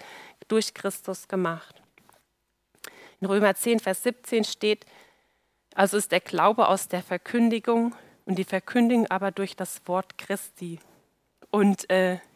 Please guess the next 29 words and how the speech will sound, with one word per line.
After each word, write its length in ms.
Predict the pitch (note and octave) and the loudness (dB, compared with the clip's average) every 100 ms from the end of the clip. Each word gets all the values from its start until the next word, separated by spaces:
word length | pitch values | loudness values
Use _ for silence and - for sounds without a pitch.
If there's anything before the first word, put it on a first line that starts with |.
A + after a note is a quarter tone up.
| - | -6
kennt 200 | - G#3 | -2 0
ihr 80 | A3+ | 2
noch 140 | G#3 | 2
in 140 | F#3+ | 0
der 100 | F#3+ | -2
Bibelschule 640 | F3 G#3 A#3 A3 - G3+ G#3 | -4 -4 -4 -4 -6 -4 -4
den 260 | F#3 F3+ - - - - | -4 -8 -12 -20 -16 -6
Mitch 300 | G#3 - - | -6 -4 -6
Medina? 560 | F#3+ - G#3 G3 F3+ G#3+ _ _ - | -8 -8 -8 -6 -8 -12 _ _ -16
„Faith 480 | - F#3 G3 - - | -4 -2 -2 -4 -4
comes 400 | G3 F#3+ F#3 - | -2 -2 -4 -6
by 180 | F#3 | -6
hearing 640 | F3+ G3 F#3+ F3 E3 D#3+ D#3+ | -4 -2 -2 -2 -4 -6 -6
and 160 | E3+ | -6
hearing 480 | F#3+ A#3 B3+ B3 A3+ | 2 6 8 6 4
by 200 | G#3 G3 | 4 4
the 80 | G3 | 2
rhema 560 | F3+ G3+ B3+ A#3+ G#3+ | 6 6 8 6 6
of 200 | G3+ - | 4 0
God.“ 360 | - F#3 E3+ D#3+ - - - | 2 4 2 -4 -12 -18 -18
Das 100 | - | -4
werde 220 | G3 G#3+ - | 0 0 -2
ich 180 | - | -2
nie 240 | B3+ D4+ E4+ | 2 4 2
vergessen. 720 | D4 C#4 - A3 - F3 F3+ | -2 -6 -6 -12 -10 -12 -12
Das 140 | F3+ | -14
ist 180 | G3+ - | -16 -6
so 140 | B3 C4+ | -4 -4
drin. 320 | - - G3+ | -6 -6 -6